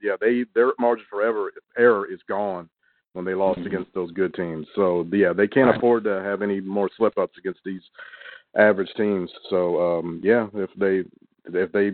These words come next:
Speaker 1: take care of business, they'll be in position. You know, who knows
Speaker 2: Yeah.
Speaker 1: what happens later down the, uh, the line, but if they let it slip up and then, then have another Marvin game where, you know, they, everybody's just blasé and they get beat,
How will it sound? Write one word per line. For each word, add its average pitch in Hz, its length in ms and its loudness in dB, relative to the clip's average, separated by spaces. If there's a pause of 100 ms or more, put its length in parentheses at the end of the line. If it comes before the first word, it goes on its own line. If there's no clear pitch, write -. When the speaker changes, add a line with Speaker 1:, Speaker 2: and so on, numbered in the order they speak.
(120)
Speaker 1:
take 107 180 0
care 117 120 6
of 104 100 0
business, 143 320 0 (100)
they'll 95 120 0
be 101 140 -2
in 110 60 -2
position. 123 560 -2
You 95 160 -18
know, 104 260 -10
who 107 80 -6
knows 120 200 2
Speaker 2:
Yeah. - 60 -4
Speaker 1:
what 131 80 2
happens 135 320 0 (220)
later 98 180 -2
down 98 200 -2
the, 101 60 -4
uh, 98 400 -4
the 104 120 -2
line, 107 320 2
but 85 160 -6 (480)
if 90 140 -2
they 98 200 2 (140)
let 110 160 6
it 107 220 2
slip 117 180 4
up 127 200 2
and 101 80 -10
then, 92 120 -8
then 90 260 -10 (220)
have 98 200 -4
another 104 260 2
Marvin 117 460 2
game 123 340 -4
where, 98 160 -2
you 104 100 -4
know, 107 160 -2
they, 107 100 2
everybody's 107 380 0
just 104 160 -8
blasé 110 520 0
and 110 140 -10
they 95 60 -20
get 107 220 -20
beat, 120 220 -8